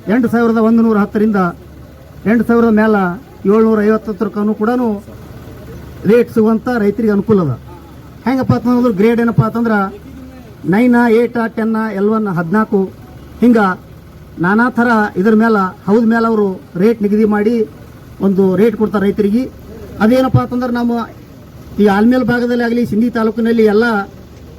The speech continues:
ರೈತರದ್ದು ಏನಪ್ಪ ಅಂತಂದ್ರೆ ಒಳ್ಳೆ ಇವತ್ತು ಒಂದೇ ಬೀಡ್ ಬರಲಿ, ಇವತ್ತು ಎರಡೇ ಬೀಡ್ ಬರಲಿ, ಒಳ್ಳೆ ಹತ್ತಿ ಇರೋದ್ರಿಂದ ನಮ್ಮ ರೈತರಿಗೆ ಎಂಟು ಸಾವಿರದ ಮೇಲೆ ಚಿಲ್ಲರ್ ಬಂದ್ರೆ ಭಾಳ ಖುಷಿ ಅದ,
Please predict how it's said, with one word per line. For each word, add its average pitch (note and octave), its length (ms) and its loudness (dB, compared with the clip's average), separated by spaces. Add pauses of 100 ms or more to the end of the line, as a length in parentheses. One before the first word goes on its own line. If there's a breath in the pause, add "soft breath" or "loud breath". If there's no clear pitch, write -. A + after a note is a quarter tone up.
(240)
ರೈತರದ್ದು A#3 340 2
ಏನಪ್ಪ A#3 180 0
ಅಂತಂದ್ರೆ A3+ 340 -2 (180)
ಒಳ್ಳೆ A#3 180 4 (520)
ಇವತ್ತು G#3+ 220 -2
ಒಂದೇ A#3 220 2
ಬೀಡ್ B3 220 2
ಬರಲಿ, B3 240 2
ಇವತ್ತು A#3 220 -2
ಎರಡೇ A3 200 0
ಬೀಡ್ A3+ 180 0
ಬರಲಿ, A#3 220 0
ಒಳ್ಳೆ A3 240 2
ಹತ್ತಿ G#3 220 -4
ಇರೋದ್ರಿಂದ A3 460 2 (680)
ನಮ್ಮ G3 160 0
ರೈತರಿಗೆ A3 340 2
ಎಂಟು A#3 160 0
ಸಾವಿರದ A#3 360 0
ಮೇಲೆ A3 160 0
ಚಿಲ್ಲರ್ A3+ 300 0
ಬಂದ್ರೆ A#3 240 0 (100)
ಭಾಳ A3 180 0
ಖುಷಿ - 280 0
ಅದ, A3+ 140 0